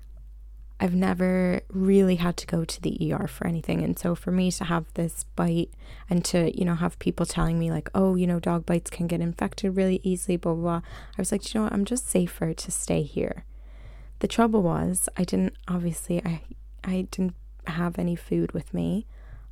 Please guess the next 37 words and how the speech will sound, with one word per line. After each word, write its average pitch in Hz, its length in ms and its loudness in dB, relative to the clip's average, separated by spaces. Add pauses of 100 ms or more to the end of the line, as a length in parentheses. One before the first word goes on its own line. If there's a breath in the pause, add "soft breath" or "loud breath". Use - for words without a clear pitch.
(100)
I 175 60 -2
didn't, 175 420 2 (100)
um, 165 580 -2 (600)
like, 160 300 -4 (120)
<laughs> - 120 -4
you 214 340 6
know, 185 80 4 (140)
I 185 180 2
had 185 200 6
all 185 140 6
my 190 140 4
stuff 190 300 -2
from 190 300 0
work. 165 380 0 (560 loud breath)
Um, 180 440 4 (120)
I 185 80 4
didn't 196 260 4
want 190 180 2
to - 120 -2
leave, 180 300 2
so 175 540 2 (100)
my 175 160 2
option 175 380 -4
was 175 140 -2
to, - 180 -4
like, 165 240 -2
lay 175 240 2
across 175 380 -2
some 185 160 2
benches 175 400 0
and 185 120 2
sleep, - 320 0
but - 120 -4
then 175 120 0
I 175 100 0
was 175 220 -2
too 185 420 2